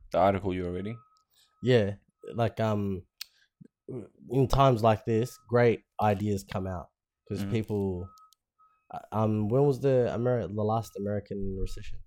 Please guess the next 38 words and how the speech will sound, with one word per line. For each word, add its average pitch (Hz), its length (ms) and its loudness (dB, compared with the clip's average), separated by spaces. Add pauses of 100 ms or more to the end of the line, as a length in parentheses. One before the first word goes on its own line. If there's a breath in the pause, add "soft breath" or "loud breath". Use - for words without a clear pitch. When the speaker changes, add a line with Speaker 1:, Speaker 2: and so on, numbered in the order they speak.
(140)
Speaker 2:
where 95 120 -12
they 95 100 -8
had 98 140 -8 (100)
the - 220 -14 (460)
Speaker 1:
The, 87 100 -4
uh, 90 40 -4
the 87 100 -14 (340)
Speaker 2:
Wall, 92 360 0
Wall 98 100 -2
Speaker 1:
recession, 113 380 0
Speaker 2:
Street? 110 200 -2
Speaker 1:
or 92 140 4
are 92 40 2
you 101 80 0
talking 113 220 0
about, 87 200 2
like, 92 160 2
the 92 100 -6
G 92 160 -2
F 90 80 -2
C, 90 240 -8
like, 90 200 -2
the 90 100 -4
global 90 340 -2 (120)
financial 95 340 -6
crisis? - 220 -8
Speaker 2:
Yeah. 101 280 0 (220)
Speaker 1:
Yeah. 95 220 -2 (260)
Speaker 2:
Yeah, 107 360 -2
that's 113 280 0
when 110 200 -2
Uber, 104 580 -2
Airbnb, 98 800 -6 (380)
Speaker 1:
Mm. 98 240 -4
Speaker 2:
and 104 100 -2
all 107 160 4
these 104 260 0
other 101 420 -2